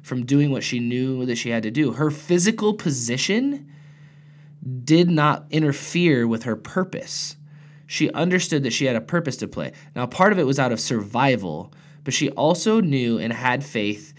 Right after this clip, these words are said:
that we can really look at and say, "Oh my gosh, look, look at what Rahab did. She was extraordinary in the faith that she had." Now, I think it's important that we understand that God wants us to clean up some areas of our life, no doubt. But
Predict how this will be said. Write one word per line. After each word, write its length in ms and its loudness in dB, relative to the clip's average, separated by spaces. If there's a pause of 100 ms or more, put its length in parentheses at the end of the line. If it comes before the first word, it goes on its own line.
(260)
that 140 -2
we 640 6
can 280 -4
really 280 6
look 260 0
at 220 -2
and 100 -6
say, 160 -6
"Oh 140 -4
my 160 -4
gosh, 300 -4
look, 160 -4
look 220 -2
at 120 -2
what 140 -4
Rahab 360 -2
did. 140 -6
She 160 -4
was 140 -2
extraordinary 680 -2
in 80 0
the 80 -6
faith 280 -4
that 140 -6
she 280 -4
had." 420 -6 (920)
Now, 400 2 (140)
I 100 0
think 160 4
it's 100 -2
important 540 0
that 80 0
we 120 2
understand 460 0
that 180 -4 (340)
God 260 2
wants 280 2
us 120 0
to 100 0
clean 220 0
up 100 0
some 140 -4
areas 280 0
of 60 -2
our 120 -2
life, 360 -6
no 240 0
doubt. 360 -4 (760)
But 540 0